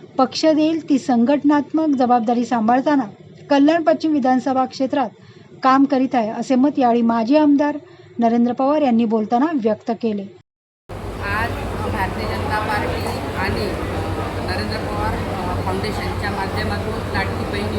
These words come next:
Speaker 2: योजना, अ, यासाठी नरेंद्र पवार साहेबांनी आज इथे एक हॉलमध्ये, सिद्धिविनायक हॉलमध्ये कार्यक्रम आयोजित केला.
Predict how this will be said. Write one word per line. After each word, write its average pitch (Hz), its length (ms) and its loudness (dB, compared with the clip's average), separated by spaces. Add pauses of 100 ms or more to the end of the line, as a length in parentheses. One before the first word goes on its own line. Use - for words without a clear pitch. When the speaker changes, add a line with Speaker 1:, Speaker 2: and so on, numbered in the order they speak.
Speaker 2:
योजना, 208 280 -2
अ, - 1120 -6
यासाठी 214 720 -4 (480)
नरेंद्र - 220 -6
पवार - 240 -4
साहेबांनी - 580 -4
आज 202 220 -4
इथे 220 560 -6
एक - 80 -6 (480)
हॉलमध्ये, 214 400 -4
सिद्धिविनायक - 720 -6
हॉलमध्ये - 400 -4
कार्यक्रम 185 440 -4
आयोजित 180 280 -4
केला. 180 300 -4